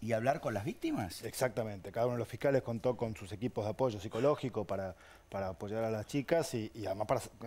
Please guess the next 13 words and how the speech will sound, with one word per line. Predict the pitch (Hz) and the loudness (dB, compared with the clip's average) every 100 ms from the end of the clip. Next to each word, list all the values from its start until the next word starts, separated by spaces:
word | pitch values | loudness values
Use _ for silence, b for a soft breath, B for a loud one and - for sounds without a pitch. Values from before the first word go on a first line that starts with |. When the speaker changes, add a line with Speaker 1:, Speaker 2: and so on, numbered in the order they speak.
| 107 | -8
Speaker 2:
conseguir | 107 110 120 127 | -6 -4 0 2
la | 127 | 0
información | 113 110 131 131 | 0 -2 0 0
para | 120 90 82 82 | 2 0 -2 -8
capturar | - 98 101 98 | -8 -8 -6 -6
a | |
esta | 98 | -6
persona. | 87 104 127 170 | -6 -2 0 0
Speaker 1:
No, | 156 | 0
no | 160 | 2
tiene | 156 123 | 0 0
precedente | 107 247 339 - | 0 0 0 -2
esto, | 80 - 78 | -8 -8 -14